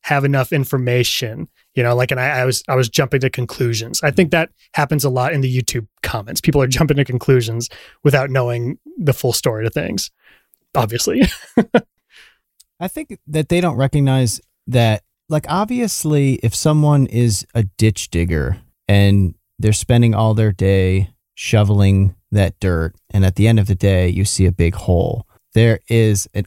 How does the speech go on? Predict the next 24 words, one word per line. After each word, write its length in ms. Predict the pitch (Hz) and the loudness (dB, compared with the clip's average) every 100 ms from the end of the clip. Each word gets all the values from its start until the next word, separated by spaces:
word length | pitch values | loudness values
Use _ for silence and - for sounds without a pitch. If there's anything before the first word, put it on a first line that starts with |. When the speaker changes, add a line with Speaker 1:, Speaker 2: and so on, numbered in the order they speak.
| - | -2
Speaker 2:
obvious 640 | 107 113 110 107 98 - - _ | 0 2 2 2 0 -6 -14 _
progression 600 | 104 92 98 95 92 92 | -2 2 2 2 0 0
there, 440 | 87 69 78 110 - | 0 0 -2 -4 0
and 280 | 131 95 - | 2 2 2
Speaker 1:
Mm-hmm. 100 | 92 | 2
Speaker 2:
the, 180 | 95 | 2
the, 260 | 87 95 92 | 2 0 0
the 100 | - | 2
manual 420 | 101 107 104 101 101 | 4 4 4 2 2
labor 520 | 98 98 95 90 110 - | 0 0 0 -2 -4 -2
is 200 | 98 107 | -2 2
recognized. 720 | 95 101 - 80 62 - - - - - - _ _ - | 0 0 -2 -2 -2 -6 -12 -18 -20 -20 -20 _ _ -2
It 100 | - | 0
seems 280 | 226 254 - | 0 0 0
to 100 | 151 | 2
me 400 | 139 147 135 - | 4 4 2 0
like 360 | 104 101 90 - _ _ - | -2 0 -2 -6 _ _ -2
the, 200 | 107 - | -2 0
the 120 | 107 104 | 0 -2
great 540 | - 110 127 156 - - | 0 0 2 2 0 -6
cost 600 | - 107 104 98 - - | 0 2 2 0 -4 -6
of 120 | 101 | -2
making 340 | 101 98 95 95 | 0 2 0 0
videos 720 | 123 117 87 82 85 98 | 2 2 2 2 0 -4